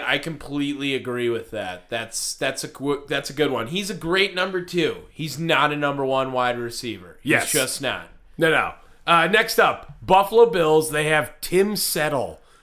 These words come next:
Speaker 2: Um, if you could tell me any, like, extreme characteristics, like, noticeable characteristics of Tim Settle, I will give you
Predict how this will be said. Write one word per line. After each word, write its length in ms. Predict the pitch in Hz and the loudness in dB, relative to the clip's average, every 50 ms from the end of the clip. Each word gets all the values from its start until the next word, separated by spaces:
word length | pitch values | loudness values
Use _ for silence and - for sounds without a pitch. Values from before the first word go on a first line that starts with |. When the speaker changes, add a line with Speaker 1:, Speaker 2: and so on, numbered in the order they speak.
| _ - - - - - | _ -20 -20 -20 -4 0
Speaker 2:
Um, 520 | 135 131 127 127 123 120 117 110 107 98 - | 2 4 4 4 2 2 -2 -6 -10 -12 -8
if 160 | - 135 107 123 | -10 -8 -8 -6
you 140 | 151 208 208 | -6 -6 -4
could 260 | - 254 202 170 - - | -4 -6 -6 -6 -8 -8
tell 320 | - - 175 180 180 185 | -6 -2 2 2 2 2
me 460 | 185 175 160 147 147 143 131 - - _ _ _ _ _ - | 2 0 -2 -2 -2 -4 -4 -6 -10 _ _ _ _ _ -4
any, 640 | 131 131 151 156 160 170 175 180 180 180 - - - - _ - - - _ | -4 -2 -2 -2 -2 -2 0 0 0 -2 -4 -6 -10 -18 _ -20 -20 -18 _
like, 420 | - 139 123 117 101 95 - - - | -4 -2 -2 -2 -2 -4 -8 -10 -12
extreme 720 | 139 - - - - - - 160 165 170 180 185 190 190 | -10 -8 -6 -6 -6 -6 -4 -2 0 2 2 0 0 -4
characteristics, 960 | 180 - 175 165 165 160 165 - 165 151 143 143 139 139 - 113 101 95 - | -4 0 2 2 2 2 0 -2 -2 0 0 0 -2 -4 -6 -6 -8 -6 -6
like, 160 | 131 123 113 | -6 -6 -6
noticeable 560 | 123 135 143 139 151 160 170 165 - 170 185 175 | -6 -4 0 4 4 4 4 2 -2 -6 -6 -6
characteristics 840 | - - 160 151 147 147 156 151 131 135 143 - - 165 165 - - - - - - - | -2 0 0 0 0 -4 -6 -6 -6 -6 -6 -6 -8 -8 -8 -10 -16 -20 -20 -20 -8 -2
of 220 | 147 151 120 - | -2 -2 -2 -4
Tim 280 | - - 143 151 160 160 | -6 -4 -2 -2 -2 -2
Settle, 520 | - - 123 123 123 147 160 180 180 - - - - - - - - | -2 -2 -2 0 2 2 2 2 2 -2 -8 -18 -20 -20 -12 0 2
I 180 | 143 143 156 | 4 4 4
will 300 | 175 175 190 190 190 131 | 4 4 4 4 4 2
give 340 | 113 117 147 156 160 151 135 | -2 0 2 2 2 2 0
you 480 | 139 139 135 135 135 131 127 123 113 | -2 -2 0 0 0 -2 -2 -4 -4